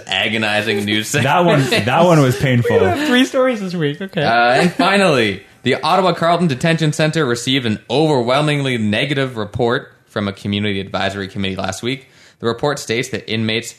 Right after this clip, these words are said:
Speaker 1: have reduced yard time, are served spoiled food,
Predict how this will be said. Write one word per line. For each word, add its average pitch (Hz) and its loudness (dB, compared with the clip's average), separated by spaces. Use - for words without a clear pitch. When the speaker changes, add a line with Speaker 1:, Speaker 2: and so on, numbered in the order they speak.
Speaker 1:
have 98 -6
reduced 98 -4
yard 113 0
time, 101 -4
are 98 -2
served 107 -4
spoiled 127 -2
food, 107 -4